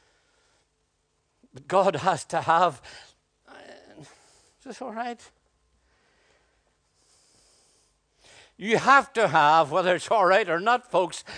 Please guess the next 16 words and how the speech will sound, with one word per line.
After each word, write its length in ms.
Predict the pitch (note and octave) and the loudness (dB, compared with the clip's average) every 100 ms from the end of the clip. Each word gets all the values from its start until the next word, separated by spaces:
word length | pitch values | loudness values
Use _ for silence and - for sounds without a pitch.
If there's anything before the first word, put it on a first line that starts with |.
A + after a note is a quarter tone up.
| - | -12
you 120 | G3+ | -6
have 280 | D3 G#3 - | 4 4 4
to 120 | G#3 | 0
have 300 | F3+ A3 G#3+ | 4 4 4
the 100 | F#3+ | -2
both. 500 | F3+ A3+ A#3 - - - _ _ _ - - - | 2 2 2 -4 -20 -20 _ _ _ -20 -20 -10
Because 400 | D#3+ A3+ G3+ F3 | -2 2 2 0
it 180 | D3+ | -8
does, 460 | - C4+ C#4 C4 F3 - - - | 0 4 4 4 -2 -20 -10 -4
it 220 | F#3+ - | -4 -2
puts 220 | A#3 - | -6 0
a 100 | E3+ | -2
quality 840 | - - C#4 D#4 D#4+ D#4 C#4+ C#4 | -2 2 8 8 8 4 0 -4
into 300 | C4 B3+ B3 | -2 -2 -2
your 260 | B3 A#3+ A3 | 0 2 4
life 560 | A3 C4 A3 - - | 4 4 2 -8 -20